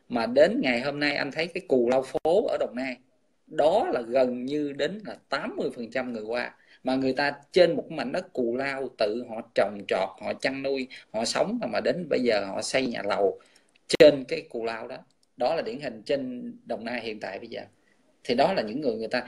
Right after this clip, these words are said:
nhưng mà anh thấy là người ta được có một cái hay, người ta sống một cái nơi nào, người ta tập trung, người ta làm việc, người ta cố gắng, người ta làm, người ta ăn, người ta không hề muốn gây cái phiền phức cho chính quyền nơi đó. Cái đó là một cái hay của người ta. Mà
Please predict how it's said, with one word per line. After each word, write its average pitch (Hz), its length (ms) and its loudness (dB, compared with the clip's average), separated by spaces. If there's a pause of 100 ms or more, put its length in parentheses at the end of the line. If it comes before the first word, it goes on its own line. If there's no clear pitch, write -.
(120)
nhưng 196 220 2
mà 165 60 4
anh 143 160 2
thấy 196 180 -2
là 143 120 -2 (120)
người 127 180 4
ta 143 120 -2
được 123 240 6
có - 80 0
một 131 80 -2
cái 160 160 -4
hay, 143 200 -10 (420)
người 143 120 6
ta 143 140 2
sống 180 220 -4
một - 160 -2
cái 160 80 -8
nơi 143 160 -6
nào, 104 260 -10 (280)
người 117 140 -2
ta 131 160 -4 (120)
tập 113 120 -4 (220)
trung, 147 240 -2
người 113 120 -6
ta 131 160 -6
làm 107 260 -2
việc, 104 340 -6
người 107 160 -8
ta 123 340 -4
cố 160 160 8
gắng, 180 120 -4
người 180 120 -8
ta 127 80 -4
làm, 117 100 -2 (100)
người - 60 -18
ta - 80 -6
ăn, 127 100 -4
người - 180 -16 (120)
ta - 80 4
không 160 320 -2
hề 123 260 4
muốn 127 180 0
gây 151 220 -4
cái 165 120 -2
phiền 104 180 -6
phức - 220 -8 (400)
cho 156 320 4
chính 185 280 -4
quyền 104 400 -6
nơi 135 180 2
đó. 139 320 -4 (540)
Cái 180 120 2
đó 196 140 0
là 202 60 -2
một 123 120 -8
cái 156 100 -4
hay 143 280 -2
của 123 80 -10
người 123 180 -8
ta. 120 140 -12 (480)
Mà 127 140 2